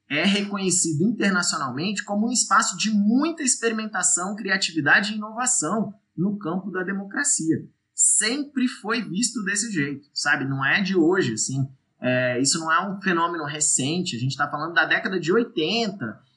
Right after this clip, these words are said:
em que algumas coisas aconteceram no Brasil, em particular, né, é, nas articulações ligadas aos orçamentos participativos municipais,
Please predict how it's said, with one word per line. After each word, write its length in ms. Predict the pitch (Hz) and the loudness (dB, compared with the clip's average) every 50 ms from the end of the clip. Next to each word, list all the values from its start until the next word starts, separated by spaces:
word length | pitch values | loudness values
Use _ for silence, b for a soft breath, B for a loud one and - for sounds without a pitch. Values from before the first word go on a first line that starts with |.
| b b 156 | b b -2
em 140 | 175 185 180 | -2 -2 0
que 140 | 185 196 196 | 0 2 2
algumas 580 | 208 196 151 131 165 233 302 320 277 226 - | 2 2 2 4 4 4 4 2 2 0 0
coisas 400 | - - - - 226 233 220 185 | -2 0 0 0 0 0 -2 -2
aconteceram 1040 | 190 180 - 175 170 160 175 151 - - - 151 147 151 151 151 143 127 107 104 - _ _ _ - | -4 -6 -8 -10 -8 -4 -2 0 2 2 2 2 2 2 2 0 0 0 -2 -4 -8 _ _ _ -2
no 200 | 135 143 160 151 | 0 2 2 4
Brasil, 520 | 151 139 127 123 113 113 160 208 226 214 | 2 2 2 2 2 2 2 4 4 4
em 120 | 175 151 | 2 2
particular, 1040 | - 151 151 147 - - 165 - - 156 147 117 127 147 180 190 165 139 131 - - _ _ _ _ | 4 4 2 2 2 -2 -6 -6 -4 -4 -2 0 4 4 6 6 4 4 0 -4 -10 _ _ _ _
né, 540 | - 131 135 139 139 131 127 127 117 104 - _ _ _ _ _ - | -4 -2 0 2 2 2 0 0 -2 -4 -8 _ _ _ _ _ -8
é, 200 | - 127 131 127 127 | -6 -4 -2 0 4
nas 200 | 139 147 156 160 | 4 4 6 4
articulações 720 | 170 165 - - - 156 139 139 - - 170 170 160 147 | 4 2 0 -2 -2 0 0 2 0 0 -2 -4 -4 -4
ligadas 540 | 151 135 131 147 160 170 156 139 127 123 131 | -2 0 2 4 4 4 2 0 -2 0 0
aos 240 | 135 165 175 156 | 0 -2 -2 -4
orçamentos 440 | 156 143 - - 147 147 151 160 156 - | -4 -4 -4 -4 -2 -4 -6 -8 -8 -8
participativos 680 | 147 147 143 - - 127 127 127 - 156 151 143 131 | -8 -8 -8 -8 -8 -8 -6 -4 -2 -2 -2 -2 -2
municipais, 1000 | 131 135 135 135 131 - 139 - - 123 139 165 175 170 160 131 - - - - | -4 -4 -4 -4 -6 -6 -6 -6 -2 0 2 4 4 4 2 2 0 -2 -2 -4